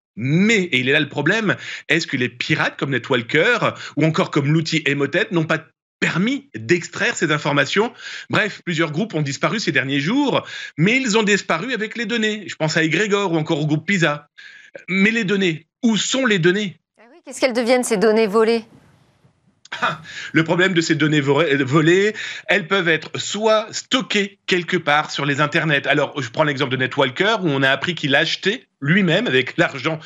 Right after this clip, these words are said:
Speaker 1: détourné, euh, des clouds, des espaces nuagiques. Mais il les installait aussi sur des espaces nuagiques libres et gratuits, totalement accessibles à tout le monde. Alors maintenant, il faut espérer, euh, que toutes ces informations ne ressortent pas,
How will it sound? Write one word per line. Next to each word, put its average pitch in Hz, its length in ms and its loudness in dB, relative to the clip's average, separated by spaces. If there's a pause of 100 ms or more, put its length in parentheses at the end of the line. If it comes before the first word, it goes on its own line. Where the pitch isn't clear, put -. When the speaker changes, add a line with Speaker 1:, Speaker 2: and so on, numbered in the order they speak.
(160)
Speaker 1:
détourné, 156 640 0 (240)
euh, 147 80 4
des 156 160 0
clouds, 160 340 0
des 123 240 -6
espaces 185 320 -2
nuagiques. 139 520 -2 (260)
Mais 226 180 4
il 277 100 2
les 190 140 4
installait 180 400 0
aussi 240 380 0
sur 185 260 0
des 160 220 2
espaces 180 500 0
nuagiques 151 640 2
libres 190 500 -2
et 175 100 2
gratuits, 202 420 -4 (200)
totalement 170 480 0
accessibles 180 520 -2
à 143 40 2
tout 202 140 -4
le 175 60 2
monde. 170 320 2 (340)
Alors 165 180 2
maintenant, 170 220 -2
il 254 80 -2
faut 160 140 0
espérer, 165 500 0 (140)
euh, 147 240 4
que 143 140 0
toutes 247 280 -2
ces 170 240 2
informations 165 540 0
ne 180 100 4
ressortent 185 520 2
pas, 156 240 2